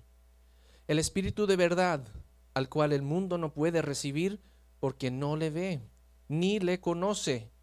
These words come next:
pero vosotros le conocéis", gracias a Dios,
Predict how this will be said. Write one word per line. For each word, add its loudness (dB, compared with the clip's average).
pero -4
vosotros -2
le -4
conocéis", -6
gracias -10
a -6
Dios, -6